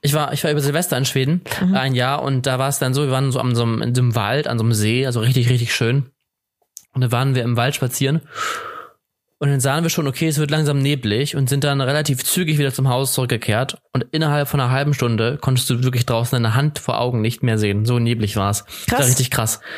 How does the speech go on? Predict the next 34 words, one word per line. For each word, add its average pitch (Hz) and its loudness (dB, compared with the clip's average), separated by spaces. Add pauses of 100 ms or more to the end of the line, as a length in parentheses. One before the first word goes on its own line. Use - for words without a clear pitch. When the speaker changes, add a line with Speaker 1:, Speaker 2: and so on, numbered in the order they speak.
(400)
Speaker 1:
Wir 139 -2
waren 135 2
wirklich 156 0
eingeschlossen 139 0
vom 123 0
Nebel. 117 0 (140)
Das - -4
war, 165 0
Speaker 2:
Aber 208 0
Speaker 1:
war 160 0
ein 180 0
bisschen 180 -2
Speaker 2:
da - 0
wird, - 2
Speaker 1:
beängstigend. 123 0 (100)
Speaker 2:
wird's 196 -2
da 226 -2
nicht 240 -2
schon, 233 -2 (160)
also 190 -2
ist 208 0
es - 0
nicht 220 -2
in 202 0
Schweden 220 -2
auch - -2
schon, 240 -2
wo 214 0
es 226 -2
dann 208 0
nicht 208 -2
mehr 185 0
hell 185 0
wird? 370 -2